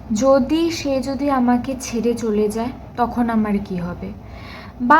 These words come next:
আপনাদের এরকম মনে হয় বেশ অনেক মানুষের যে আমি আদৌ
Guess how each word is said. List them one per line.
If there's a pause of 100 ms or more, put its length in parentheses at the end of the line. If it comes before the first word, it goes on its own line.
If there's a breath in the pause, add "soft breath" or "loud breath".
(120)
আপনাদের (100)
এরকম (220)
মনে
হয়
বেশ
অনেক
মানুষের (560 loud breath)
যে (140)
আমি
আদৌ